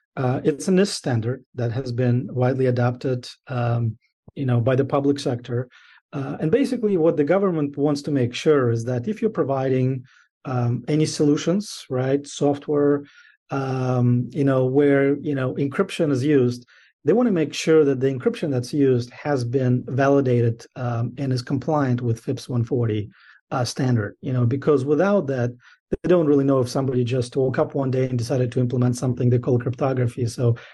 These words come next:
unless it's fips one forty validated, for the purposes of the government, they consider it to be no stronger than plain text.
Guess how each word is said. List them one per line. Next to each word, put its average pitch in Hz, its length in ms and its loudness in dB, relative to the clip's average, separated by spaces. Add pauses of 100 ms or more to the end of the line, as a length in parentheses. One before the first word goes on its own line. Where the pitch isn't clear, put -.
(100)
unless 151 380 2
it's 151 120 -4
fips 180 220 -2
one 151 120 0
forty 151 240 4
validated, 131 640 0 (240)
for 147 80 2
the 139 80 2
purposes 185 340 0
of 139 60 4
the 139 80 0
government, 147 380 2
they 123 80 2
consider 131 400 -2
it 117 160 0
to - 60 -10
be 123 160 0
no 123 160 0
stronger 120 440 0
than 107 160 -4
plain 113 260 -2
text. - 380 -14